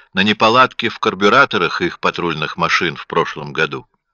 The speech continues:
"Хорошо бы, если это правда", заявил Старк, глядя своими мёртвыми глазами на Пенберна. Из их внутренних уголков сочился гной и стекал по обеим сторонам носа,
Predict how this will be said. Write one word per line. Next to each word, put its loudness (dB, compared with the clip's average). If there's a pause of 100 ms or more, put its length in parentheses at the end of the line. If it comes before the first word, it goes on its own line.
(920)
"Хорошо 0
бы, 0
если 2
это -2
правда", 4 (320)
заявил 0
Старк, 0 (360)
глядя 0
своими 0
мёртвыми -2
глазами 0 (300)
на -8
Пенберна. -6 (1300)
Из -4
их 0
внутренних -2
уголков 0
сочился -2
гной 0 (340)
и -6
стекал 0
по 0
обеим 2
сторонам -2
носа, -2